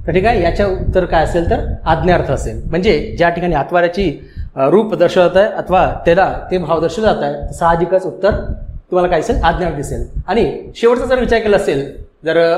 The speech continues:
आपण शेवटचा प्रश्न घेतला, यामध्ये काय दिसतं आहे, स्वातंत्र्यासाठी, अ, सॉरी, स्वातंत्र्य, अ, स्वातंत्र्य रक्षणासाठी आपण सज्ज राहिले पाहिजे, म्हणजे यामध्ये काय विचारलं गेलं आहे, तर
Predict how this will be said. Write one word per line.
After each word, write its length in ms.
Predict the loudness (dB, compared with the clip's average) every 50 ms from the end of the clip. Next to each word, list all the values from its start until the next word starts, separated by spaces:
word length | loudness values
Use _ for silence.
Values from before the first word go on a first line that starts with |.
| 0 -2
आपण 220 | -2 -2 -2 -2 0
शेवटचा 260 | 0 0 2 2 0
प्रश्न 240 | -2 -2 -2 -2 -2
घेतला, 320 | -2 -2 -2 -4 -4 -4 -6 -10 -16 -20 _ -20 -14 -4 -2
यामध्ये 260 | 2 2 4 2 4
काय 120 | 4 4 2
दिसतं 240 | 2 0 0 0
आहे, 420 | 0 2 0 -2 -2 -4 -4 -6 -6 -8 -8 -8 -8 -8
स्वातंत्र्यासाठी, 800 | -2 0 2 2 2 0 -2 0 0 2 2 2 2 2 0 0 -2 -4 -8 -14 -20 _ _ _ _ _ _ _ _ _ _ _ _ _ _ _ _ _ _ _ _ _ _ _ _ _ _ -12
अ, 40 |
सॉरी, 280 | -4 -2 -2 -2 -4 -2
स्वातंत्र्य, 400 | -2 -2 0 2 0 0 0 -4 -10 -18 -20 -20 -20 -20 _ _ _ _ _ 2
अ, 220 | 4 6 6 4 2
स्वातंत्र्य 420 | 2 0 0 0 0 0 -2 -2
रक्षणासाठी 500 | -2 -2 0 0 2 2 2 0 0 -4 -4 -2 0
आपण 260 | 0 2 2 0 0
सज्ज 340 | 0 0 0 0 0 0 0
राहिले 340 | 0 0 0 0 -2 -4
पाहिजे, 460 | -2 -2 -2 -2 -2 -6 -8 -10 -14 -20 _ _
म्हणजे 160 | -6 0 2 2
यामध्ये 240 | 2 2 2 0
काय 100 | 0 0
विचारलं 320 | -2 0 -2 -2 -2 -2 -2
गेलं 140 | -2 -2 -2
आहे, 120 | -2 -2
तर 100 | -4